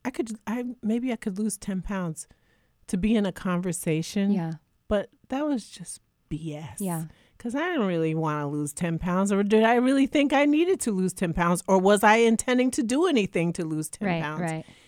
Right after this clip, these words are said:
Speaker 1: So someone talked about dieting to me, and I said to them, "I had three children long,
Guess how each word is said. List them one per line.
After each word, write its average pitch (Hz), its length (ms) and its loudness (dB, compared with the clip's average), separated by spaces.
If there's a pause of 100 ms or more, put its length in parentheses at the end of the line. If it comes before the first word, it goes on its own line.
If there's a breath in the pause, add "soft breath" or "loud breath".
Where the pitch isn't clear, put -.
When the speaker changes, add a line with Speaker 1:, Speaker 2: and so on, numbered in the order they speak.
(220 soft breath)
Speaker 1:
So 233 280 2
someone 330 400 0
talked 247 300 0
about 185 280 -2
dieting 175 460 0
to 160 140 -6
me, 160 200 -4
and 180 200 -6
I 196 100 -4
said 247 280 -6
to 226 120 -4
them, 185 300 -2 (360 soft breath)
"I 311 100 2
had 302 260 -2 (160)
three 262 200 -2
children 240 680 -2 (440)
long, 233 680 2